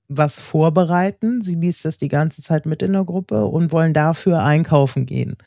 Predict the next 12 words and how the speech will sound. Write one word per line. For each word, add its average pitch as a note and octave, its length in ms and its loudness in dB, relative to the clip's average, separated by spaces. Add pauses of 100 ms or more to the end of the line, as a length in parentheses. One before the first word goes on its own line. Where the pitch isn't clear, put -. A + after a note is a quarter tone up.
(120)
In D#3+ 240 4
Tschechien, A#2+ 580 -2
Schlagringe, C3+ 800 2
Kugelbomben, A#2 1000 2
so. G2+ 340 -4 (100)
Wo C3+ 120 2
sie C3 120 4
sagt, C3 240 2
okay, B2+ 240 0
vielleicht B2 320 -2
kann C3 180 0
ich - 340 -2